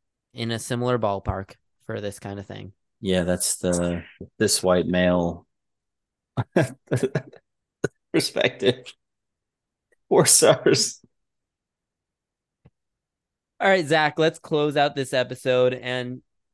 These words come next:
Speaker 1: you know what? I have a confession to make. I have something I have to get off my chest at the beginning of this close.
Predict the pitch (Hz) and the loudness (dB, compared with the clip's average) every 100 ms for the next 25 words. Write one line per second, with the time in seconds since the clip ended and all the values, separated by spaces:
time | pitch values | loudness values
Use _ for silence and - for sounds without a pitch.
0 | _ _ 131 139 143 143 156 151 _ _ | _ _ -6 -2 0 2 0 -2 _ _
1 | _ 120 135 131 127 - 117 104 101 - | _ -4 -2 0 -2 -4 -8 -6 -8 -8
2 | 104 95 98 98 - _ _ - 113 117 | -12 -10 -10 -12 -16 _ _ -10 -4 -4
3 | 110 - 113 117 107 101 107 101 - 104 | -2 -4 -4 -4 -6 -6 -8 -10 -8 -4
4 | 104 101 107 101 104 98 - - _ _ | -4 -4 -10 -10 -8 -10 -12 -20 _ _
5 | _ - 120 107 107 110 110 110 107 104 | _ -18 -14 -12 -8 -6 -6 -6 -8 -10
6 | - 104 101 101 - | -6 -4 -4 -6 -10